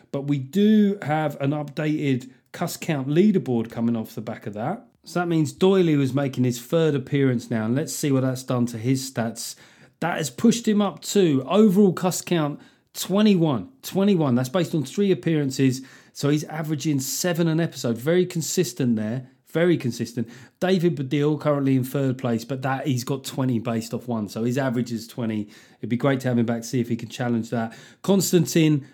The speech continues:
uh, is in fourth place on seventeen cuss, seventeen swear words in three appearances, five point six six.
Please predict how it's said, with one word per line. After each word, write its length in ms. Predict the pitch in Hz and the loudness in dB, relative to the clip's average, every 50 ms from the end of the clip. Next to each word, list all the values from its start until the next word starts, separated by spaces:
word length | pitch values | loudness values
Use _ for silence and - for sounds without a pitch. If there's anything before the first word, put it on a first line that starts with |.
| _ _ | _ _
uh, 240 | - 135 135 135 139 139 | 0 2 2 2 2 0
is 160 | 151 131 131 | 0 2 2
in 80 | 139 131 | 2 0
fourth 400 | 131 - - - 156 139 131 - | 0 -2 0 0 0 0 -2 -2
place 480 | - 143 131 123 120 117 - - - - _ _ _ _ - | -2 0 2 0 0 -2 -4 -10 -12 -16 _ _ _ _ -6
on 180 | 123 120 120 | -2 -2 -2
seventeen 920 | 110 - - - - 170 151 131 139 139 131 - - 143 139 135 131 123 127 | -2 -4 -6 -4 -2 -2 0 0 0 0 0 0 0 2 2 4 4 2 0
cuss, 480 | - 131 117 - - - - - - _ _ _ | -4 -8 -8 -8 -8 -10 -12 -12 -14 _ _ _
seventeen 500 | - - - 196 185 175 170 180 175 165 | -4 0 2 4 4 4 4 4 4 4
swear 240 | 131 - 156 147 139 | 4 2 2 4 4
words 240 | 131 131 123 120 - | 4 2 2 2 0
in 80 | 123 117 | 0 -2
three 240 | - - 156 143 | 0 0 0 0
appearances, 500 | 135 131 127 131 123 120 117 - 120 117 | 0 0 0 0 0 0 0 -2 -2 -4
five 280 | - - 160 143 131 131 | -4 -4 -4 -4 -4 -4
point 180 | - 127 120 120 | -4 -4 -4 -4
six 300 | - - 127 123 - - | -4 -6 -6 -6 -6 -4
six. 340 | - 120 110 - - - | -4 -2 -4 -4 -8 -16